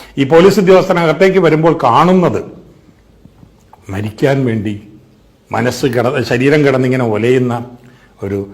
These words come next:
അർദ്ധ പ്രാണാവസ്ഥയിൽ നിൽക്കുന്ന ഒരു രോഗിണിയാണ്. അവർ ഛർദ്ദിക്കുന്നു.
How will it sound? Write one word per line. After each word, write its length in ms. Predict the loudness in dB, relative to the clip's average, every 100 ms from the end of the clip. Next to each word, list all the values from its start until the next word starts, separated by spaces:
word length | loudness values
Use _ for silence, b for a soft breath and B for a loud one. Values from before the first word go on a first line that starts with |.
| -10 -6
അർദ്ധ 320 | -4 0 0
പ്രാണാവസ്ഥയിൽ 840 | 0 0 0 0 -2 -2 -2 -4
നിൽക്കുന്ന 340 | -4 -6 -6 -6
ഒരു 80 |
രോഗിണിയാണ്. 540 | -6 -8 -10 -12 -16 -20 -20 _ _ b b b -10
അവർ 200 | -8 -8
ഛർദ്ദിക്കുന്നു. 680 | -8 -8 -6 -8 -6 -8 -10